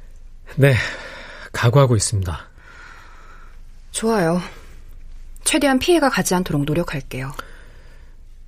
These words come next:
Speaker 1: 이번 시즌까지만 진호 리그를 뛰고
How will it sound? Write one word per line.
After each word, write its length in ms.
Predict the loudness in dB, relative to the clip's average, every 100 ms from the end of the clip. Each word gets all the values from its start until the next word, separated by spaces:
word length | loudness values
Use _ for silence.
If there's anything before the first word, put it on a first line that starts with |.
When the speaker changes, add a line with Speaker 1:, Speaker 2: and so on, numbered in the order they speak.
| -12 0
Speaker 1:
이번 260 | 4 6
시즌까지만 840 | 4 4 4 4 4 4 4 2 0
진호 280 | 4 6
리그를 360 | 6 4 0 -2
뛰고 380 | -4 -2 -4